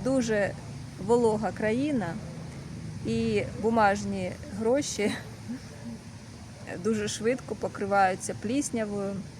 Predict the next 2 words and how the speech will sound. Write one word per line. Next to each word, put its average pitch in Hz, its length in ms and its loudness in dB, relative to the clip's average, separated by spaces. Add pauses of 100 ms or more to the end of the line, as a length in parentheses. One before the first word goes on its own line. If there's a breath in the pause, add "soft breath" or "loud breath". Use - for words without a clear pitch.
(1900)
і 202 160 0
втрачають 214 840 4